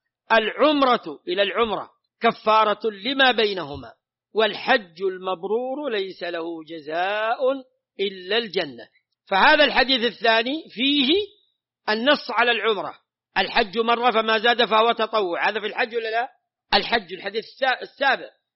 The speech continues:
"الحج مرة، فما زاد فهو تطوع".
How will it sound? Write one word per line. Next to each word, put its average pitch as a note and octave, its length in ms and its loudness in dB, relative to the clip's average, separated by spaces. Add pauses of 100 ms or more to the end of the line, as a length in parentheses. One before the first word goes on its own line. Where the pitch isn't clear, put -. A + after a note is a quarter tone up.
"الحج G#3+ 360 -6
مرة، C4 360 -2 (340)
فما A#3+ 300 4
زاد A#3+ 300 4
فهو A#3+ 440 4 (400)
تطوع". A3+ 680 2